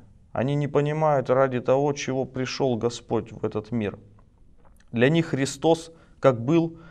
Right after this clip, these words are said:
так и остаётся в их представлении тем, кто должен избавить Израиль. Но это должен быть некий политический деятель. Да, действительно, может быть, обладающий какими-то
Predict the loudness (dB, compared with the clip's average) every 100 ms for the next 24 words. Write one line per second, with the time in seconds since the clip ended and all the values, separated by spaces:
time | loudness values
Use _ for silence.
0 | -20 -10 2 2 2 0 0 2 2 4
1 | 2 -2 -10 -12 -20 -20 -20 _ -20 _
2 | _ -20 -12 -2 -2 0 -2 -2 0 2
3 | 4 2 0 0 0 0 -6 -20 -20 -20
4 | -2 2 2 6 6 6 2 -2 -2 0
5 | 8 8 8 2 0 6 6 6 2 -16
6 | -20 -20 -20 -20 -20 -20 -8 2 2 2
7 | 2 2 2 0 -2 -2 -2 -4 -2 0
8 | 0 -2 -6 -8 -8 -4 0 0 -2 -4
9 | 6 8 6 0 -2 -2 -2 -4 -2 -2
10 | -2 0 2 4 4 4 2 -4 -8 -6
11 | -4 0 -2